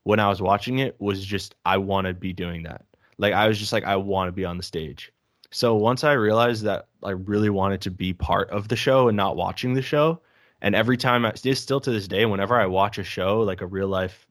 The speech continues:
theater show or a concert or something, my feeling is the same. I'm just like, "I would rather be, like, I would rather be on there than watching." So that's kinda why. It's just, like, something very deep within my personality. I just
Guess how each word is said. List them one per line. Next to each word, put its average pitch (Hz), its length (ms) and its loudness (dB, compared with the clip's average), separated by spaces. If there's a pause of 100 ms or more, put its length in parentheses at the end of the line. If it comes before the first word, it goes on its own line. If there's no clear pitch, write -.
(140)
theater 95 260 -2
show 101 260 2
or 95 140 2
a 90 40 -4
concert 98 360 -4
or 104 60 0
something, 123 380 0 (600)
my 101 200 2
feeling 104 320 2
is 95 100 -4
the 95 80 -6
same. 90 320 -4
I'm 90 180 -4
just 90 160 -6
like, 87 260 -6
"I 92 120 2
would 92 140 0
rather 90 240 0
be, 90 400 -6
like, 85 260 -8 (140)
I 117 100 6
would 120 120 4
rather 104 220 2
be 92 140 -6
on 95 260 -2
there 90 200 -4
than 87 160 -6
watching." 90 400 -6 (380)
So 95 500 2 (600)
that's 120 200 2
kinda 135 300 2
why. 127 240 4
It's 95 180 -2
just, - 200 -12
like, 110 140 -6
something 117 380 -6
very 104 240 -2
deep 104 280 -6
within 101 260 -4
my 98 140 0
personality. 101 600 0
I 101 60 2
just 98 240 -10